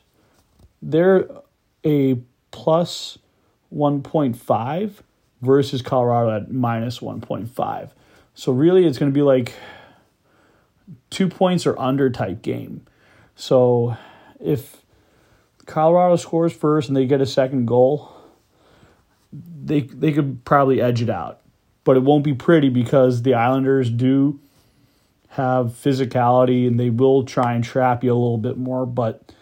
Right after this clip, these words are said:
they have a different style of coaching, but, uh, someone who has been behind Barry Trotz before. So you're looking at the, the profit exchange, and the Islanders are at, uh, a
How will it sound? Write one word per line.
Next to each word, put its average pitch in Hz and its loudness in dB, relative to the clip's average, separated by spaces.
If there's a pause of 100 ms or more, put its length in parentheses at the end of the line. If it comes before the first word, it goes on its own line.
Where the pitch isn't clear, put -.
(380)
they 123 0
have 127 2
a 131 -2
different 127 0
style 127 -4
of 123 -4
coaching, 143 0
but, 131 -2 (680)
uh, 110 -4
someone 135 0
who 131 -2
has 127 0
been 131 0
behind 123 0
Barry 123 0
Trotz 117 -4
before. 113 -12 (540)
So 120 0 (1700)
you're 160 4
looking 170 2
at 156 2
the, 127 -4 (500)
the 123 -6
profit 131 -2 (160)
exchange, 165 -2 (600)
and 143 -2
the 131 -2
Islanders 147 0
are 127 4
at, 120 0 (220)
uh, 113 -8
a 117 -8